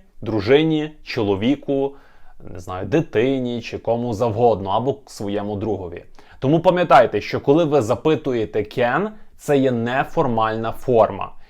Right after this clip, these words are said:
І якщо ви в магазині чи в кав'ярні там замовите каву, наприклад, кажучи can, то це буде трошечки,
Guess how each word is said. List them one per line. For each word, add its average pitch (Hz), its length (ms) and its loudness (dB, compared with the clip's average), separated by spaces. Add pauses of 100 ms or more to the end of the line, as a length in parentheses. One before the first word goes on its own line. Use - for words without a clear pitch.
І 117 60 -2
якщо 143 280 0
ви 156 100 2 (360)
в 107 140 -12
магазині 107 760 -4
чи - 140 -12
в 90 60 -10
кав'ярні 98 580 0
там 92 200 -12
замовите 107 480 -4
каву, 101 460 4 (260)
наприклад, 104 440 -6
кажучи 107 400 -6
can, 135 600 0 (640)
то 98 280 -4
це - 180 -10
буде 151 300 -6
трошечки, 101 760 -10